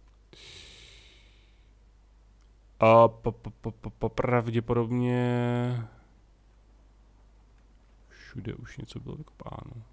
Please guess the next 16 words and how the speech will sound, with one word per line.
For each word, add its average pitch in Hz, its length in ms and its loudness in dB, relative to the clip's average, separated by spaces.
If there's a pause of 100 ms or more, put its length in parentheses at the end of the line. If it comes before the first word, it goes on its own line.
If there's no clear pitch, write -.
(320)
Ok. - 160 -20 (2250)
Tak - 200 -18
jo. 147 160 -14 (2000)
Tak - 140 -20
se - 100 -8
asi - 180 -6
vrať. - 360 -8 (3500)
Tak. 98 380 2 (1000)
Ty 107 100 -6
budeš 110 300 0
tady, 117 300 2 (420)
vykácíš 117 600 2
v 107 60 -6
Brazílii 117 460 6
džungli. 104 580 4 (140)
Hm. 104 240 -6